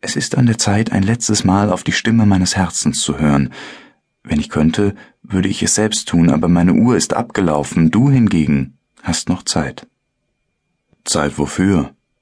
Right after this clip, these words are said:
Silvia?“ „Ein Buch zu schreiben.“ In dem du alle Gefühle und Gedanken offenlegst, die du vielleicht bis jetzt für dich behalten hast.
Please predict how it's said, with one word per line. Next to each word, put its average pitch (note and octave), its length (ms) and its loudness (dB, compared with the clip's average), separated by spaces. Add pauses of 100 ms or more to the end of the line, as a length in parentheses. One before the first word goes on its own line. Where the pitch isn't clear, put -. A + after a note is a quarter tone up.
(120)
Silvia?“ C#2 560 -2 (840)
„Ein G2 200 -6
Buch C3 220 -2
zu - 140 -8
schreiben.“ - 500 -6 (640)
In F2 100 0
dem F#2 140 2
du G2 120 2
alle G#2+ 240 0
Gefühle A#2+ 480 0
und F#2 160 0
Gedanken F#2 480 0
offenlegst, D#2+ 680 0 (420)
die G#2+ 60 -6
du G#2+ 80 0
vielleicht F#2 500 0
bis - 180 -4
jetzt - 320 -4
für A#2+ 180 0
dich - 200 -10
behalten D2 460 -4
hast. - 340 -8